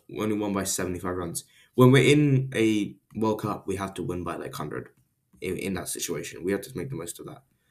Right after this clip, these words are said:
Um, all, in terms of a batting perspective, faultless, uh, all above a hundred strike rate. Phil Salt, amazing.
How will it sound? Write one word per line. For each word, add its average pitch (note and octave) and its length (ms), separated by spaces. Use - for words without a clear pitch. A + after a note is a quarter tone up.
Um, G#2+ 500
all, D3+ 200
in C#3+ 180
terms D3+ 220
of D#3 60
a D3 60
batting D3 240
perspective, C3+ 760
faultless, C3 760
uh, G#2 380
all B2 380
above A2+ 580
a A2+ 40
hundred G#2+ 260
strike G#2+ 340
rate. G#2 400
Phil A#2 180
Salt, A2+ 340
amazing. G#2+ 680